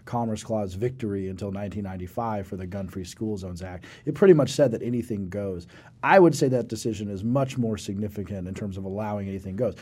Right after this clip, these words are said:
Now, if that, if Wickard never happened, uh, we would have, uh,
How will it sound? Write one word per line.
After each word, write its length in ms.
Now, 180
if 220
that, 280
if 160
Wickard 240
never 240
happened, 600
uh, 120
we 120
would 160
have, 160
uh, 320